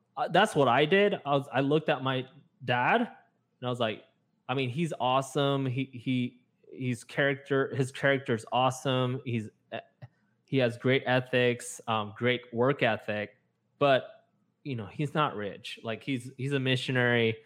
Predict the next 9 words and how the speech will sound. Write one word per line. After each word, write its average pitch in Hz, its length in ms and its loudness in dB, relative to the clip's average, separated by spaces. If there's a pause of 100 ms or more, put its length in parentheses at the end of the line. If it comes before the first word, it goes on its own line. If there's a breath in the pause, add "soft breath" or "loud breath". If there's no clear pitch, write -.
(200 soft breath)
So 143 300 4
for 143 240 2
me, 160 600 2
like, 120 200 0
my 156 200 2
mentor 147 560 -2
is 151 220 0
my 180 180 2
dad, 175 360 4